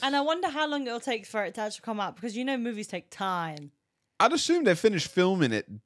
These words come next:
Speaker 2: this year, like, by the end of the
Speaker 1: And be out,
Speaker 2: season.
Speaker 1: what, by twenty twenty-five?
Speaker 2: And then probably another year to edit it.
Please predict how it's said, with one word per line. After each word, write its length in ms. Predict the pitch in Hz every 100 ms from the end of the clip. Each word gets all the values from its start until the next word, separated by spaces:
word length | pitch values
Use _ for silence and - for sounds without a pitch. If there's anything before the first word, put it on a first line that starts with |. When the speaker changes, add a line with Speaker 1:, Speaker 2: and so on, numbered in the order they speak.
| _
Speaker 2:
this 380 | 135 131 - -
year, 400 | 107 110 170 277 - _ _
like, 180 | - 117
by 140 | 120 123
the 100 | 127
end 120 | 131
of 60 | 123
the 80 |
Speaker 1:
And 80 | 117
be 140 | 127 123
out, 40 |
Speaker 2:
season. 160 | 143 165
Speaker 1:
what, 160 | 220 180
by 100 | 196
twenty 200 | - 214
twenty-five? 500 | 220 214 220 220 302 453
Speaker 2:
And 120 | 139
then 120 | 139
probably 280 | 131 156 147
another 280 | 143 147 139
year 260 | 131 135 127
to 200 | 135 113
edit 220 | 117 107
it. 240 | 87 95